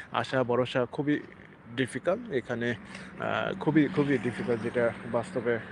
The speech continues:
দেখতেছি। আহ, তবে আমি আপনাদেরকে বলবো, হতাশা ছাড়েন না।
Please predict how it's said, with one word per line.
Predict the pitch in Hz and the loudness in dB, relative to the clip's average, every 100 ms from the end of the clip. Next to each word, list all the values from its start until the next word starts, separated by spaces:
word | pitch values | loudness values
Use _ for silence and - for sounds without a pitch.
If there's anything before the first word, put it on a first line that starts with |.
| 110 | -4
দেখতেছি। | 107 110 117 - 196 | -4 -4 -6 0 0
আহ, | - - - - - - 120 117 117 | 0 -12 -12 -10 -6 2 4 4 4
তবে | 139 160 | 8 8
আমি | 151 156 160 | 8 6 2
আপনাদেরকে | 139 139 139 143 | 4 4 4 4
বলবো, | 151 139 147 | 4 6 6
হতাশা | 135 123 127 143 131 | 4 4 4 6 4
ছাড়েন | - 131 139 | 6 4 4
না। | 170 | 2